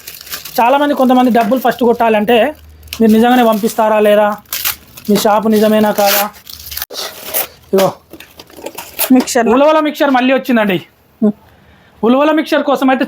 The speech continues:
Speaker 1: చాలామంది వెయిట్ చేసిర్రు అసలు నిజం చెప్పాలంటే. ఉలవల మిక్చర్, రాగుల మిక్చర్, చాలామంది వెయిటింగ్ లిస్ట్లో ఉండే.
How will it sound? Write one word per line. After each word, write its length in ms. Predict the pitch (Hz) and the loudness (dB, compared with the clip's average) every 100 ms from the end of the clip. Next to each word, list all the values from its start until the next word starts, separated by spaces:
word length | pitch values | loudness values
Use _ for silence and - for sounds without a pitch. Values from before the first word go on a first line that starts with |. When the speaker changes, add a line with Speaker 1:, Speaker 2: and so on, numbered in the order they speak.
| 240 | 0
Speaker 1:
చాలామంది 560 | 208 220 269 294 294 | 0 2 2 2 2
వెయిట్ 220 | 277 269 226 | 0 0 0
చేసిర్రు 260 | 226 202 | 0 -2
అసలు 220 | 180 156 - 190 | -2 -4 -4 -2
నిజం 220 | 208 226 | 2 2
చెప్పాలంటే. 520 | 214 214 196 214 311 - - - - - - - - - - | 2 0 0 0 -2 -4 -18 -18 -10 -8 -6 -6 -8 -8 -2
ఉలవల 280 | 214 247 277 | 0 2 2
మిక్చర్, 420 | 262 254 - 277 320 - - _ _ - 196 | 0 0 2 2 0 -8 -20 _ _ -4 0
రాగుల 340 | 208 233 254 | 0 0 0
మిక్చర్, 420 | 247 240 269 277 320 - _ - - - 202 | 0 0 2 2 0 -10 _ -10 -10 -4 0
చాలామంది 460 | 220 285 277 269 | 2 2 2 2
వెయిటింగ్ 380 | 214 233 262 277 | 2 0 2 2
లిస్ట్లో 260 | 262 285 262 | 2 2 2
ఉండే. 280 | 240 202 | 2 0